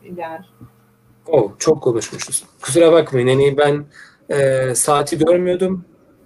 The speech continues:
Speaker 2: Bu StreamYard'ın şey, e, sanırım dezavantajlarından bir tanesi de o. Saati
Speaker 1: Hı hı.
Speaker 2: görmeden hareket ettim. Fazla yaymışım. Vaktinizi çok aldıysam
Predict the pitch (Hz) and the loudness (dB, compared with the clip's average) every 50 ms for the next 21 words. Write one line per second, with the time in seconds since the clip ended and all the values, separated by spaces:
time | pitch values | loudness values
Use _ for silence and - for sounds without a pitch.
0 | _ _ _ 147 135 135 131 131 131 - - 139 135 - 156 147 143 139 135 131 | _ _ _ -8 -6 -6 -6 -6 -8 -10 -10 -12 -6 -4 -4 -2 0 0 0 0
1 | 131 127 139 139 135 - 143 117 - - _ _ _ _ _ _ _ _ _ _ | 0 -2 -6 -6 -4 -4 -4 -6 -6 -12 _ _ _ _ _ _ _ _ _ _
2 | _ _ _ _ _ - 120 117 117 113 113 120 - - 135 - - - - - | _ _ _ _ _ -20 -20 -16 -12 -12 -12 -10 -12 -12 -12 -12 -12 -12 -12 -12
3 | - - - 117 - - 135 135 127 123 135 131 135 - - 131 135 127 135 139 | -12 -12 -10 -10 -6 -6 -4 -4 -2 -2 -2 -4 -4 -8 -4 -2 0 2 4 4
4 | 135 135 131 131 135 123 127 131 127 127 143 139 135 127 131 - 143 127 120 117 | 4 4 2 0 0 0 0 0 0 0 0 0 0 -2 -2 -4 -4 -2 -2 -4
5 | - - - 147 170 185 196 - _ _ _ _ _ _ _ _ _ _ - - | -6 -4 -4 -2 -2 -2 -4 -8 _ _ _ _ _ _ _ _ _ _ -14 -8
6 | - 143 131 131 131 143 139 156 151 156 156 143 131 131 127 120 123 123 117 - | -4 -2 -2 -2 -2 0 4 4 4 4 4 2 -2 -2 -4 -4 -4 -4 -4 -4
7 | 131 123 131 117 - - 196 196 190 180 170 - _ _ _ _ - 139 127 123 | -4 -4 -4 -4 -4 -4 -2 -2 -2 -2 -6 -10 _ _ _ _ -8 -4 -4 -4
8 | 123 123 131 127 127 120 117 117 - - - 175 170 160 147 131 131 123 - - | -2 -2 0 0 0 -2 -2 -4 -6 -8 -8 -6 -6 -6 -4 -4 -6 -6 -6 -8
9 | 139 131 - - - 156 151 147 131 113 113 107 113 107 - 151 151 147 147 143 | -8 -8 -8 -2 -2 -2 0 0 -2 -2 -4 -4 -6 -6 -6 -4 -6 -6 -8 -10